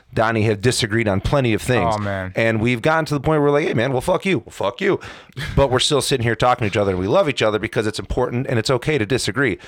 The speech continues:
Speaker 1: That hopefully we get past this initial, and which we're seeing right now, and we're just like, "Shit, it's not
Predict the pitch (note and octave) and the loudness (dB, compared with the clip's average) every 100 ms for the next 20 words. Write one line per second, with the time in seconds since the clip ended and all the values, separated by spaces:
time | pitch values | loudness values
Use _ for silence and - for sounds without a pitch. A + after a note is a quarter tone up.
0 | - - A2 D#3+ F3 C#3+ A#2 G#2+ A#2+ - | -14 -4 0 0 0 -2 -2 0 -2 -2
1 | C3 C3 - A2 A2 A2 B2 A#2 G#2+ A#2+ | -2 -2 -2 -4 -2 0 0 0 0 0
2 | C#3 A#2 - - F3 B2 A2 B2 C#3 G2 | -2 -6 -6 -2 0 0 0 0 -2 -4
3 | - - - C#3+ C3 - F#2 - D3 - | -12 -16 -6 -4 -2 -4 -2 0 -2 -4
4 | - - - _ _ _ _ C3 - C3 | -18 -20 -20 _ _ _ _ -6 -2 0
5 | D#3+ E3 | 0 -2